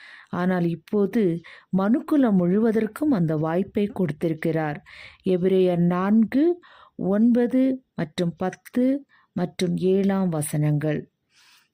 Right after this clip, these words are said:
செயலில் காட்டுங்கள். இளைப்பாறுதலை நீங்கள் அனுபவித்த ஒரு காலகட்டத்தை யோசித்து பாருங்கள்.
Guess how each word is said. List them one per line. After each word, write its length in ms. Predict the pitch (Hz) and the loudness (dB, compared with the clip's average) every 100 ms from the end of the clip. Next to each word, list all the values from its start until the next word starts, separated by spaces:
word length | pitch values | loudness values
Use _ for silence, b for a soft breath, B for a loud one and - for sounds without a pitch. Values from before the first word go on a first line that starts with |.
| - | -16
செயலில் 680 | - 208 208 220 226 233 - | -6 0 2 2 2 0 -2
காட்டுங்கள். 760 | - 160 156 - 151 151 156 - B B B B B 233 | -6 -6 -6 -2 0 0 -2 -4 B B B B B 0
இளைப்பாறுதலை 880 | 269 359 403 381 285 247 247 247 262 | 2 2 0 0 0 0 2 4 4
நீங்கள் 360 | 214 202 196 | 4 4 2
அனுபவித்த 680 | 185 196 233 254 233 233 240 | 0 2 2 2 0 0 0
ஒரு 160 | 202 185 | 0 -2
காலகட்டத்தை 840 | - 185 214 302 302 190 185 180 202 | -2 -2 0 -2 -2 -4 -6 -2 0
யோசித்து 500 | 190 170 - 208 - | 2 0 0 -4 -4
பாருங்கள். 640 | 180 165 151 156 147 151 | -6 -4 -2 -2 -2 -2